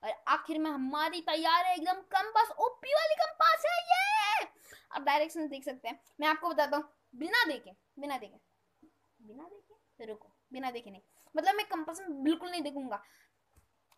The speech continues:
मैं इस कंपास में देखूंगा और आपको बताऊंगा कि कौन सी correct direction है, Direction है। तो ओके,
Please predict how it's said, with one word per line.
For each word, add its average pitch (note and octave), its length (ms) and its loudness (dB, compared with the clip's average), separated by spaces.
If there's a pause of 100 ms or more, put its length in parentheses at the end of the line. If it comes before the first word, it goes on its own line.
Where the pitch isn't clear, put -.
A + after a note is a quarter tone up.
(120)
मैं C#4+ 160 -2 (160)
इस A#4 180 -2
कंपास F#4+ 280 -2
में D#4+ 140 -2
देखूंगा C#4+ 340 -4
और B3+ 120 -2 (180)
आपको D#4 240 -2
बताऊंगा A#3 380 -4
कि A3+ 220 -16 (140)
कौन G3+ 200 -12
सी G3+ 220 -20 (100)
correct - 260 -20
direction - 420 -20 (120)
है, - 100 -20 (220)
Direction B3 420 0
है। C4 120 -4 (340)
तो F4 80 0
ओके, - 2250 -14